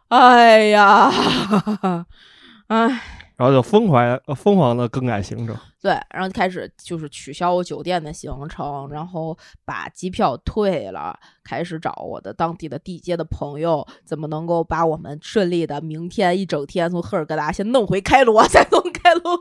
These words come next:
Speaker 1: 回北京。好死不死，咱们开罗是晚上的飞机。
Speaker 2: 对。
Speaker 1: 真要赶一个中午的，一点儿招儿没有。
Speaker 2: 那就只能
Speaker 1: 再买一个更贵的。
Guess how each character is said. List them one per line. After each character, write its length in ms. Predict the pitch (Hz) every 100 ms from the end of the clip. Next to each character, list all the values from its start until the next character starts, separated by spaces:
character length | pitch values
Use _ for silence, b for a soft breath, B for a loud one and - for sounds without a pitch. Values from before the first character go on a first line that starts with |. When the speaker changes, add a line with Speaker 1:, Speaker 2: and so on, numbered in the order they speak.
| -
Speaker 1:
回 160 | 311
北 180 | 330 302
京。 160 | - 277 B B B
好 380 | _ - 165 208
死 180 | 277 -
不 160 | - 147
死， 160 | -
咱 180 | - 104
们 80 | 143
开 260 | - 156 147
罗 260 | 156 107
是 120 | 156 151 143
晚 100 | -
上 140 | 165 143
的 80 | 151
飞 180 | 113
机。 240 | 139 110 87
Speaker 2:
对。 220 | - 107 95 -
Speaker 1:
真 220 | - 240 277
要 180 | 214
赶 140 | 170 - -
一 80 |
个 120 | 165 180
中 240 | 202 208
午 160 | 196 -
的， 80 | 107
一 100 | 202
点 180 | 165 151
儿 120 | -
招 100 | 170
儿 100 | 165
没 140 | 160
有。 100 | 135 - - _
Speaker 2:
那 160 | 127 131
就 100 | 160
只 160 | -
能 240 | 98 110 135 - _ _ _ _ _
Speaker 1:
再 180 | 269 208
买 160 | 151 -
一 80 | 160
个 80 |
更 240 | 170 277 190
贵 240 | 165 104
的。 160 | 69